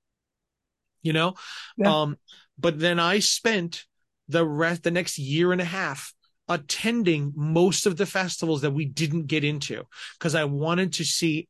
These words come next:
Speaker 1: what are they looking for? What, what were we doing wrong? What, or what, what could we have improved on? What, what it would, essentially, what are they looking for? There was one short film that I did,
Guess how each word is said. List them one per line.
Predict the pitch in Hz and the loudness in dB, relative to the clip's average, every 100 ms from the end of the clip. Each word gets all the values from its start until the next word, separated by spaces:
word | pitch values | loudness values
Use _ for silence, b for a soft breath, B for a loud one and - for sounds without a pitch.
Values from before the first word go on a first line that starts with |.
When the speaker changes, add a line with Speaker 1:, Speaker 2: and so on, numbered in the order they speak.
| - | -10
Speaker 1:
what | 143 170 220 | -2 2 4
are | |
they | 208 196 | 4 4
looking | 175 151 123 | 2 -2 -8
for? | - - - - B B | -10 -12 -14 -20 B B
What, | 139 131 185 233 - 196 143 131 - | -8 0 0 0 -4 -12 -12 -12 -10
what | 147 170 247 | 0 2 2
were | 247 | 2
we | 208 202 | 2 2
doing | 185 175 160 | 4 2 2
wrong? | 147 151 147 156 147 B - | 0 0 0 -2 -6 B -2
What, | 147 220 | 0 0
or | 143 175 160 | 4 4 6
what, | 156 190 165 | 4 2 0
what | 147 202 | 0 -2
could | - 202 | 2 0
we | 151 180 | 2 2
have | 156 156 | 2 -2
improved | 156 143 170 160 127 | -2 2 6 6 4
on? | 143 143 143 143 B B | 0 0 -2 -4 B B
What, | 139 127 147 175 170 - _ 202 _ _ _ _ _ _ _ _ - - B B B B _ _ _ _ _ _ _ _ - | -12 -4 0 0 -2 -8 _ -20 _ _ _ _ _ _ _ _ -18 -18 B B B B _ _ _ _ _ _ _ _ -4
what | 143 220 | 2 4
it | 240 | 4
would, | 185 196 160 | 0 -4 -4
essentially, | - 156 202 190 151 | -2 0 0 0 -2
what | 165 208 | 2 4
are | |
they | 226 | 6
looking | 196 185 175 | 4 4 0
for? | 127 123 | -4 0
There | 156 | 2
was | 170 151 | 4 2
one | 156 180 208 226 | 2 4 2 0
short | 190 - 202 196 - | -2 0 2 2 0
film | 180 170 | 0 2
that | 160 | 2
I | 156 151 | 0 0
did, | 151 - 160 143 | -2 -2 -2 -2